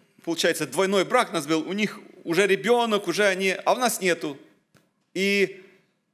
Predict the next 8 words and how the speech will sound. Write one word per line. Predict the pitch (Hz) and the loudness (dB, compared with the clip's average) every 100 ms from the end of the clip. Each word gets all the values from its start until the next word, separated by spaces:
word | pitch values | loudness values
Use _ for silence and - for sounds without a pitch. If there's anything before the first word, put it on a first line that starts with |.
| _ _ | _ _
как-то | - 202 226 185 | -4 -2 -2 -2
мне | 196 185 - | -2 -2 -4
говорит | 147 185 220 208 - - _ | -2 0 0 -2 -8 -20 _
этот | 143 143 147 - | -8 -6 -6 -2
мой | 151 | -2
свояк, | 151 165 180 143 117 | -2 0 2 0 0
говорит: | 151 160 156 | -2 -4 -4
"Слушай, | 208 220 170 120 | -6 -4 0 -2